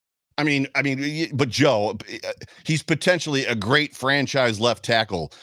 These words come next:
And to get a franchise left tackle, I mean, that's a steal anywhere you draft him. No, he's a guard.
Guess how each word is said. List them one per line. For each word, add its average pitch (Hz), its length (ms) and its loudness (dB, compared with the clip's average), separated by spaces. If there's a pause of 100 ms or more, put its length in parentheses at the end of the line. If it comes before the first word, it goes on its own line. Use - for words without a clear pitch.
(200)
And 131 160 4
to 147 80 0
get 151 160 0
a 139 40 0
franchise 139 600 0
left 147 200 0
tackle, 107 520 0 (280)
I 113 100 -2
mean, 120 120 2
that's 151 160 0
a 123 60 -4
steal 143 420 0
anywhere 139 320 2
you 104 140 -2
draft 104 280 -2
him. 67 200 -10 (100)
No, 156 320 4
he's 139 220 0
a 120 60 0
guard. 85 420 -4